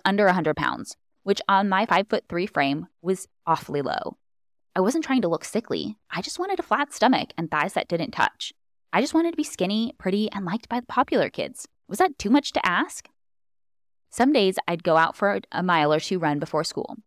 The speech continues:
Other days I'd get home from soccer practice and proceed to run eight to ten miles because I didn't get in enough running at practice. Sometimes the running was therapeutic, but most of the time, it was done out of fear or punishment.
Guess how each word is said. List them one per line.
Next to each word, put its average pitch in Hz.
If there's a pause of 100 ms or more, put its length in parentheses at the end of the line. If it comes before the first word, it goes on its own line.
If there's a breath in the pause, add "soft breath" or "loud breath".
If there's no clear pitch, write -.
(400)
Other 262
days 147
I'd 165
get 165
home 214
from 262
soccer 170
practice 151
and 165
proceed 165
to 190
run 262
eight -
to -
ten 143
miles 147
because 165
I 151
didn't 185
get 185
in 151
enough 151
running 151
at 156
practice. - (540)
Sometimes 262
the 254
running 196
was 190
therapeutic, 160 (380)
but 165
most 196
of 240
the 254
time, 254 (580)
it 202
was 190
done 214
out 175
of 160
fear 247 (180)
or 180
punishment. -